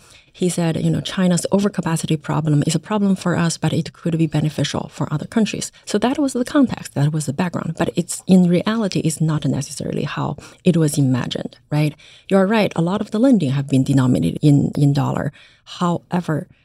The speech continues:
Chinese financiers, including President Xi Jinping himself as the leader, uh, have been envisioning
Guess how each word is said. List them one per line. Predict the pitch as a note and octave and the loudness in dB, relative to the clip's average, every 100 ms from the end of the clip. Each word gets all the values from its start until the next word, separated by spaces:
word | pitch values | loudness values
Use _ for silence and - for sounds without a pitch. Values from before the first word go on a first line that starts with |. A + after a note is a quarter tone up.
| _ _ _ | _ _ _
Chinese | - G3 F3+ F3 E3+ D#3+ - _ _ | -2 2 2 4 2 0 -10 _ _
financiers, | - F3 E3 D#3+ - F3 D4+ D4 - | -2 0 2 0 -2 -2 -2 -4 -2
including | F#3 E3+ - A3+ G#3+ | 0 2 4 4 4
President | G3+ F#3+ F#3 | 0 0 -2
Xi | - F#3 | -2 -2
Jinping | F3 F3 | 0 2
himself | F3+ F3 D#3 F3+ F4+ - - - | 0 0 0 0 -2 -6 -14 -4
as | F3+ E3+ - | -4 -4 -4
the | E3+ D#3 | -4 -2
leader, | D#3 E3 C#4 - _ _ - | -2 0 -2 -4 _ _ -6
uh, | F#3 F3 | -4 -2
have | F#3+ - | -4 0
been | G#3 G3 F#3+ | 4 4 4
envisioning | F#3+ F#3 F#3+ G#3+ G3+ F3+ D#3+ D3+ C#3+ | 4 4 4 2 2 4 4 4 2